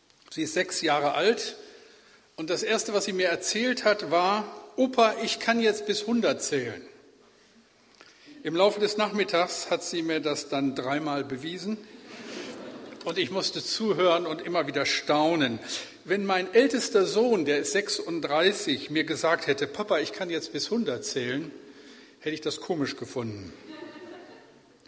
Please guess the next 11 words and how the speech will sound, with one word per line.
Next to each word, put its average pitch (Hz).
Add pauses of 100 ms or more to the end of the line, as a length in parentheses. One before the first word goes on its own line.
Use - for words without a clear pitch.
(600)
Wenn 180
ich 160
meinen 190
kirchendistanzierten 214
Nachbarn 131
etwas 185
über 160
die 151
Taufe 214
erzählen 131
könnte, 139